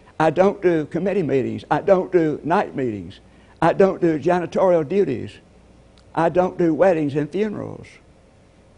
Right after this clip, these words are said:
Well, you know, he didn't get the job. No way. Because in the church, what we're calling for is service and sacrifice, an unconditional commitment to the kingdom of God.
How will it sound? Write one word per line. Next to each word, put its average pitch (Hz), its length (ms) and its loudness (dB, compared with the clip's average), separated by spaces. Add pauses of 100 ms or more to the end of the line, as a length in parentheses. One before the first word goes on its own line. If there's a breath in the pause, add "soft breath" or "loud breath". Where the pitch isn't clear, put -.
(140)
Well, 170 220 2
you 180 100 -2
know, 175 200 2
he 185 120 -2
didn't 151 240 -2
get 131 200 -4
the 120 100 -8
job. 123 460 -6 (320 soft breath)
No 175 220 2
way. 127 440 -2 (380 soft breath)
Because 180 340 2
in 180 120 4
the 170 80 0
church, 185 440 -2
what 180 200 -2
we're 165 140 2
calling 202 340 0
for 170 260 4
is 151 120 -2
service 185 400 0
and 175 120 0
sacrifice, 143 800 -6 (300 loud breath)
an 170 140 4
unconditional 208 920 0
commitment 185 680 -4 (480 soft breath)
to 202 100 6
the 175 120 2
kingdom 190 340 2
of 160 160 -2
God. 131 420 0